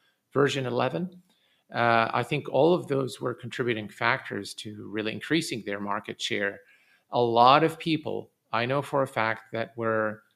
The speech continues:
P three D or F S X users and have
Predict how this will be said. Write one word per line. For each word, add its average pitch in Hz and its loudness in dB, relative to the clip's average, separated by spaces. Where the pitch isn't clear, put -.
P 139 -6
three 123 -4
D 123 0
or 107 -2
F 120 -6
S 127 -4
X - -6
users 117 -2
and 107 -10
have 104 -6